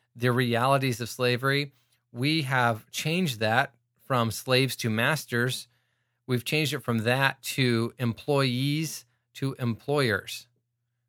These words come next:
All right, employees are to submit to their employers. But in the biblical mind, there, there wasn't that concept. It was slaves submitting to their masters. And then lastly,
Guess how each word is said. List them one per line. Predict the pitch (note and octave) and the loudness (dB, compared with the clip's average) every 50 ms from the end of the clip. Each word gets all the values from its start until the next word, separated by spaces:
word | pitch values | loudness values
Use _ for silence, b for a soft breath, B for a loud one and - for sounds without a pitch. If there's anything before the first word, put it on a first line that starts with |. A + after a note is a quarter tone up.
| _ _ - | _ _ -4
All | A#2+ A#2+ | -2 0
right, | B2+ A#2+ | 0 0
employees | A#2+ A2+ - - C#3 C#3 C3+ B2+ D#3 F3 E3 D#3 D#3 C#3 | -2 -4 -2 0 0 0 0 0 -2 -2 -2 -2 -2 -2
are | C3+ A#2 | -2 -4
to | G#2+ - B2 A#2 | -4 -4 -8 -8
submit | - - - A#2 A2 A2 A#2+ A#2 - - | -6 -6 -4 -4 0 0 0 -2 -2 -6
to | - B2 A2+ | -6 -4 -2
their | G#2+ A2 A2 - | 0 -2 -2 -2
employers. | - G#2 F#2+ - - B2+ C3 A#2+ G#2+ G2 F#2+ - - - _ _ _ _ _ _ _ _ | -4 -10 -8 -4 0 0 2 2 0 -2 -4 -8 -16 -20 _ _ _ _ _ _ _ _
But | - D3+ D3+ - - | 0 0 0 0 -2
in | D3+ D3 D#3 | -2 0 2
the | D#3 D3 C#3 C3 C3+ | 4 4 2 2 2
biblical | F#3 G#3+ G#3+ A3+ - - D#3+ C#3+ C3 A#2+ | -2 -2 0 -2 -2 0 2 2 2 4
mind, | A#2+ A#2 A2+ A2+ A2+ A2+ B2 D3+ E3 - _ _ _ _ _ _ - | 2 2 2 2 2 2 0 0 -2 -6 _ _ _ _ _ _ -2
there, | C3 C3 C#3 C#3 C#3 C3+ _ | 2 4 4 4 2 -2 _
there | - C3+ C3+ C3+ C3 C3 B2+ B2+ B2+ | -2 2 2 4 4 4 4 2 2
wasn't | C3 C3 C3 D3+ F3+ E3+ - D#3 B2+ A#2+ - _ - | 0 2 4 4 4 4 2 0 -2 -2 -4 _ -16
that | A#2+ A2 A#2 A2+ A2+ A2+ - - | -8 -4 -2 0 0 -2 -2 -6
concept. | - B2 A#2 G#2+ G#2+ G2+ - A#2+ A2 A2+ - - | -4 -2 0 0 -2 -2 -2 -2 -2 -2 -2 -2
It | C#3 C3+ | -4 -2
was | B2 B2+ B2 A#2 G#2 - - | 0 0 0 0 -2 -6 -10
slaves | - - - - - D3 D#3 E3+ D#3+ C3+ A#2 A#2 B2 B2+ C3+ - - | -8 -8 -6 -6 -4 -2 0 2 2 2 2 2 0 0 -4 -10 -10
submitting | - - - C3+ B2 A#2+ C3 D3+ C3+ A2+ A2 A2 A2 | -10 -6 -4 -2 -2 0 0 0 0 0 0 0 -2
to | - C3 | -4 -2
their | G#2+ A2+ A2+ | 0 0 0
masters. | A2 A#2+ A#2+ B2 B2+ B2 - - A#2 G2+ - - - - - _ _ _ _ _ _ _ _ _ _ _ _ _ _ _ _ _ _ _ _ - | 0 0 0 0 0 -2 -4 -6 -8 -8 -8 -10 -16 -18 -18 _ _ _ _ _ _ _ _ _ _ _ _ _ _ _ _ _ _ _ _ -4
And | C#3 E3 F3+ | -2 0 2
then | F3+ F3 E3+ E3+ D3+ - _ _ - | 2 2 0 0 -4 -6 _ _ -8
lastly, | D3 D#3+ F3+ G3+ G#3+ F#3 - - B2 A2+ G#2+ G#2+ C#3 E3 | -2 0 2 2 2 0 -2 -4 -4 -2 -2 -2 -4 -8